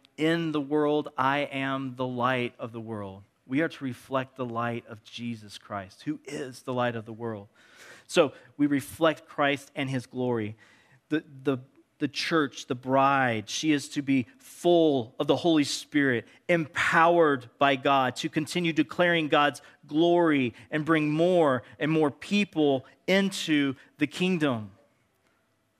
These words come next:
So he says, "I saw these lampstands, and those are the churches." We're a lampstand. The Bridge Bible Church. We're part of the greater church,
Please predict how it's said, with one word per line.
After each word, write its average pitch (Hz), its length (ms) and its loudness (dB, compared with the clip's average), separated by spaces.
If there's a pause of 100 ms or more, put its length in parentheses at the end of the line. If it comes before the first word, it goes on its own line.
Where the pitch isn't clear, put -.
(1500)
So - 140 -4
he 139 60 0
says, 139 240 -4
"I 139 80 2
saw 151 260 0
these 147 220 0
lampstands, 123 800 -6 (640)
and 104 120 -10
those 135 260 -2
are 131 40 -2
the 117 100 -10
churches." - 680 -12 (1500)
We're 165 180 4
a 151 60 4
lampstand. 113 640 -6 (2500)
The 131 80 -8
Bridge 123 380 -2
Bible 113 240 -2
Church. - 480 -18 (520)
We're 110 80 -14
part 127 240 -2
of 117 60 -4
the 117 60 -8
greater 120 340 -2
church, - 600 -12